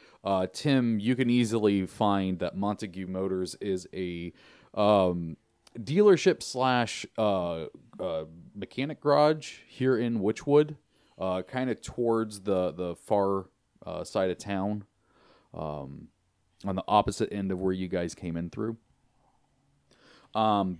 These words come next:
but as you guys are driving by, uh, Mike, I'll say that you spot this. Um, you guys are on the main road, and as you're driving down it, heading towards that Motel eight, you, uh, you s-, see a, um,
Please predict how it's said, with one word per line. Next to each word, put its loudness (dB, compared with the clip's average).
but 0
as 0
you -2
guys 4
are -2
driving 0
by, 2
uh, -2
Mike, 4
I'll 4
say 2
that 0
you -4
spot -4
this. -8
Um, -2
you -10
guys 6
are 4
on 4
the 2
main -2
road, 0
and -2
as -6
you're -8
driving 2
down 2
it, -4
heading -2
towards -6
that -4
Motel -6
eight, -10
you, -2
uh, -2
you -6
s-, -14
see -4
a, -10
um, -4